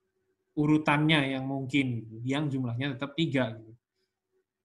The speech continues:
Ya, ini bisa dihitung dengan rumus kombinasi ternyata, gitu. Jadi, berapa peluangnya kita menemukan bahwa ada tiga kali sukses, gitu. Kalau misalnya ternyata X mengikuti distribusi binomial dengan, eh, lima lemparan dan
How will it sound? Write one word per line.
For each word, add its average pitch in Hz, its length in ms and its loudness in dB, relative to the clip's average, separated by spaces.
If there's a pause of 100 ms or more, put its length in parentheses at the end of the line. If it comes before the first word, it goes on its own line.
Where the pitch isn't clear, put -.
(380)
Ya, 135 160 -2
ini 156 80 0
bisa 156 160 0
dihitung 143 320 -2
dengan 135 160 -2
rumus 156 320 -2
kombinasi 175 560 0
ternyata, 139 400 -6
gitu. 113 160 -12 (1400)
Jadi, 165 400 0
berapa 185 480 2
peluangnya 180 560 2
kita 180 240 -2
menemukan 165 640 2
bahwa 147 560 0
ada 143 320 -2
tiga 135 320 -4
kali 127 160 -4
sukses, 123 480 -6 (160)
gitu. 113 120 -20 (200)
Kalau 131 400 0
misalnya 135 320 -4
ternyata 127 400 -6
X 143 200 -4
mengikuti 135 360 -6
distribusi 170 560 0
binomial 160 880 0 (400)
dengan, 147 640 0
eh, 127 320 -2
lima 151 240 0
lemparan 131 720 -2
dan 151 320 -4